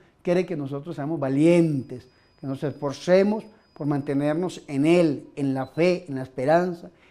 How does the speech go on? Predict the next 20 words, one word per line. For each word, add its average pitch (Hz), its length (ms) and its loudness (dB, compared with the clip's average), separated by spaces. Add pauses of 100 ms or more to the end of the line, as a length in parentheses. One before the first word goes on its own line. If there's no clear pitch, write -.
(120)
en 131 100 -6
el 131 120 -4
amor, 175 380 2 (160)
siempre 170 680 0
esperando 160 760 -2 (260)
la 135 120 -4
venida 139 380 0
de 147 60 -4
nuestro 127 320 -8
Señor 135 340 -12
y 139 60 -8
haciéndolo 208 540 -6 (340)
a 160 120 0
través 143 280 -2
del 170 160 -6
corazón 143 380 -6
inmaculado 151 520 -2
de 139 80 -4
la 135 80 -4
Santísima 185 640 -10